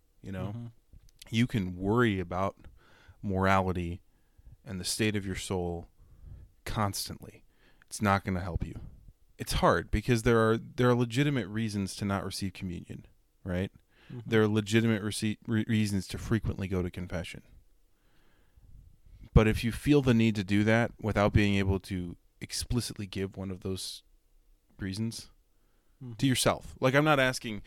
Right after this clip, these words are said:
Speaker 1: I'm not asking people to provide me with a reason, you know?
Speaker 2: Yeah.
Speaker 1: But, like, if somebody's like, "Oh, why do you go to confession so often?" It's like, "Oh, I'm, I'm, I'm an alcoholic," you know?
Speaker 2: Mm-hmm.
Speaker 1: It's like, "Okay, that,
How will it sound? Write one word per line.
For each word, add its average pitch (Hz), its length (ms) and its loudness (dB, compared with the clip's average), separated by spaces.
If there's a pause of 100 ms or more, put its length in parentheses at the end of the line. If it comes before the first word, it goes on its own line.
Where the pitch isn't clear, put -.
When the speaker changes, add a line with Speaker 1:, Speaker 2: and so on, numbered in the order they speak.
(260)
Speaker 1:
I'm 135 80 -4
not 147 120 2
asking 131 280 0
people 107 240 -2
to 95 160 -6
provide 101 480 0
me 98 240 -4
with 90 160 -6
a 85 40 -6
reason, 87 340 -6 (120)
you 107 100 -2
know? 95 260 0 (280)
Speaker 2:
Yeah. 117 200 -10 (340)
Speaker 1:
But, 104 100 -2
like, 107 220 0
if 107 160 0 (240)
somebody's 123 360 2
like, 104 220 2
"Oh, 117 400 4 (160)
why 110 160 0
do 120 60 4
you 113 80 4
go 117 80 4
to 110 80 2
confession 113 440 2
so 95 160 0
often?" 85 220 -4
It's 85 120 -8
like, 107 120 -2
"Oh, 127 60 0
I'm, 117 560 4
I'm, 110 360 -2 (280)
I'm 110 480 -4
an 113 80 0
alcoholic," 107 640 0 (480)
you 104 100 -2
know? 95 220 2 (260)
Speaker 2:
Mm-hmm. 127 200 -12 (200)
Speaker 1:
It's 117 100 -8
like, 202 120 0
"Okay, 104 340 -2 (280)
that, 107 180 4